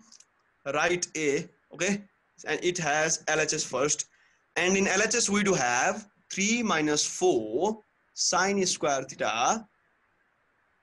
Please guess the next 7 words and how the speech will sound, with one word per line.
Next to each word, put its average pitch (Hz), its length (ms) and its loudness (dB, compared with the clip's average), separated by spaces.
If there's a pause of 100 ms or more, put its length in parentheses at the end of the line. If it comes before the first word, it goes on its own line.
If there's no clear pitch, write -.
bracket 147 320 -2
closed, 147 460 2 (140)
right? 196 240 0 (440)
And 160 120 0
one 160 300 4
minus 165 320 2
three 160 580 -2